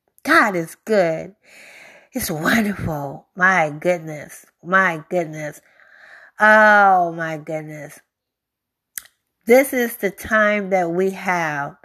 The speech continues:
I see me in time. I see me in the moment. Do you see me in the moment? Do you see me in time? This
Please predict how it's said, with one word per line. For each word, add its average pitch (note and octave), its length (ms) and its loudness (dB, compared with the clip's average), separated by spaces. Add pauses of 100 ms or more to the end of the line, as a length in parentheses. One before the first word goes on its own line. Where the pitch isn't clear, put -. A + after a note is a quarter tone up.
(100)
I E3 140 -2
see F#3 300 -2
me F#3 800 -2 (480)
in F3 720 -2
time. D3+ 520 -4
I D#3 120 -4
see E3+ 300 -2
me F3+ 640 0 (340)
in F3 220 -4
the E3+ 120 -4
moment. D3+ 600 -8 (640)
Do D3+ 80 -2
you F3+ 220 2
see A#3+ 320 -2
me A3 500 0
in G#3 220 -4
the G3 80 -4
moment? G3 540 -2 (100)
Do F3 80 -4
you F3+ 120 0
see F4 240 0
me F4 280 0
in D#4 100 0
time? D#4 600 2
This G4+ 340 0